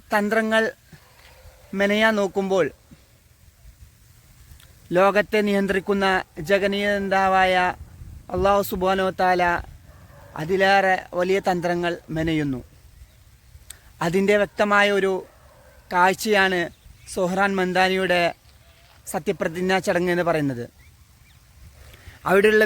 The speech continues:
വിശ്വാസികൾക്ക് വിശ്വാസം നൽകുന്ന, മനസ്സിന് ഉണർവ് നൽകുന്ന ഒരു കാഴ്ചയാണ് അദ്ദേഹത്തിൻ്റെ സത്യപ്രതിജ്ഞാ ചടങ്ങ് എന്ന് പറയുന്നത്. കാരണം പരിശുദ്ധ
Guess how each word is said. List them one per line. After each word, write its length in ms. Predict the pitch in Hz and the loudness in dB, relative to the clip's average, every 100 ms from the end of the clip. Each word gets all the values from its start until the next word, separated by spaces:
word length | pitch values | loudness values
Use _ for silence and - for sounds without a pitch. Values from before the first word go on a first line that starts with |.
| 208 | 2
വിശ്വാസികൾക്ക് 760 | - 214 180 202 202 180 208 147 - _ _ - - - | 2 2 2 2 2 2 0 -2 -4 _ _ -20 -20 -10
വിശ്വാസം 440 | 185 - 208 202 214 | -4 2 2 2 0
നൽകുന്ന, 380 | 208 185 196 196 180 - - - - - - - - - - - - - - 185 | 0 0 0 2 0 0 -10 -20 -20 -20 -20 -20 -20 -20 -20 -20 -20 -20 -6 0
മനസ്സിന് 480 | 202 196 226 208 208 - 165 - - - - - 190 | 0 0 -2 -2 -2 -6 -16 -20 -20 -20 -20 -12 -2
ഉണർവ് 320 | 202 214 226 220 | 2 2 2 0
നൽകുന്ന 380 | 208 190 208 202 190 - - - - - | 0 0 -2 0 -2 -4 -14 -20 -12 -2
ഒരു 120 | 202 208 | 0 2
കാഴ്ചയാണ് 640 | 196 190 185 220 202 196 175 127 - - - - - - - - - | 4 4 2 2 2 2 0 -4 -12 -20 -20 -20 -20 -20 -20 -10 -4
അദ്ദേഹത്തിൻ്റെ 600 | 165 202 196 - 196 190 185 - - _ - - | 2 4 4 2 0 2 2 -2 -16 _ -20 -12
സത്യപ്രതിജ്ഞാ 640 | 202 165 180 190 170 202 202 | -10 -6 -6 -8 -4 -2 0
ചടങ്ങ് 260 | 208 190 196 | 0 0 2
എന്ന് 100 | 190 180 | 2 2
പറയുന്നത്. 360 | 165 147 127 - - - _ _ - | 2 0 -4 -8 -18 -20 _ _ 0
കാരണം 400 | 180 180 196 165 117 - - - - - _ - - _ - - - - - - - - - - - - - - - - - | 2 4 2 -2 -4 -18 -20 -20 -20 -20 _ -20 -20 _ -20 -20 -20 -20 -20 -20 -20 -20 -20 -20 -20 -20 -20 -20 -20 -14 -4
പരിശുദ്ധ 340 | 180 - 185 | -2 -2 0